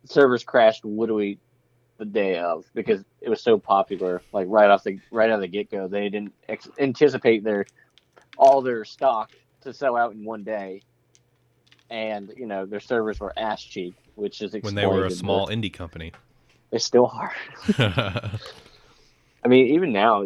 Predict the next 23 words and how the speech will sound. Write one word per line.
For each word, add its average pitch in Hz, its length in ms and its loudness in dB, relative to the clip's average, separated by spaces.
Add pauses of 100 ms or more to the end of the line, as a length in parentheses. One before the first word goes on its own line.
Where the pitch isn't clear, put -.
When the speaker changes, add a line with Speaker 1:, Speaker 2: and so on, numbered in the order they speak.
(100)
Speaker 1:
they 104 180 0
still 110 300 0 (160)
have, 107 160 -8 (460)
you 117 120 -4
know, 95 240 -4
launch 107 400 4
days. 98 500 2 (400)
Like, 104 200 -4
uh, 101 280 2
most 113 320 -2
recently, 101 560 -4 (340)
when 101 160 -8
they 95 200 -2 (100)
launched 101 440 -4
Classic 98 560 -4
wow, 90 380 -4 (640)
and 95 400 -2
the 101 80 -6
servers 104 520 0
were 98 100 -2
complete 98 680 2
and 92 140 -4
utter 92 300 2